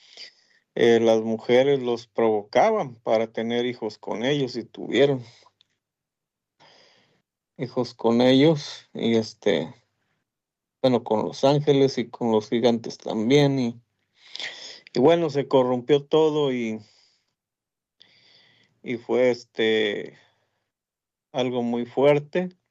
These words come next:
En la película sale que había, eh, que solamente Shem tenía esposa y los ot-,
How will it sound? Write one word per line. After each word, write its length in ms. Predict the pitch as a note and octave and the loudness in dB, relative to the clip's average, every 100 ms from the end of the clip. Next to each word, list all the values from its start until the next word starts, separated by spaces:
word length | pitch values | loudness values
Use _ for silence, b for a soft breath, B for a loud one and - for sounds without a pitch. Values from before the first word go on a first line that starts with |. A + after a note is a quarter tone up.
| _ _ _ _ _ _ _ _ _ _ _ _ _ _ _ _ _ _ _ b b b b b b _ B2 | _ _ _ _ _ _ _ _ _ _ _ _ _ _ _ _ _ _ _ b b b b b b _ -2
En 140 | B2 | 2
la 160 | B2 - | 2 0
película 480 | B2 A#2+ C#3 B2 | -2 -2 0 0
sale 340 | A#2 B2+ B2 A2+ | 2 0 0 -4
que 280 | A#2+ G#2+ A2 | 0 2 2
había, 760 | A2 B2 B2 A#2 A2+ G#2+ - _ _ _ _ _ _ _ _ _ _ _ _ _ _ _ _ _ _ _ _ - | 2 2 2 2 -2 -6 -14 _ _ _ _ _ _ _ _ _ _ _ _ _ _ _ _ _ _ _ _ 0
eh, 500 | A#2+ A#2 A#2 A#2 A2+ | 4 4 4 0 -4
que 100 | B2+ | -4
solamente 680 | B2+ C3+ C3 C3+ C3+ - A#2+ | 2 4 2 0 -6 -4 -6
Shem 380 | A#2 D3+ E3 D3 | -2 0 0 0
tenía 260 | C#3 B2 B2+ | 0 0 -2
esposa 460 | - C#3+ C#3+ C#3 | -2 0 0 0
y 40 | A#2+ | -2
los 220 | A#2 B2 | -2 -6
ot-, 180 | A#2+ | -10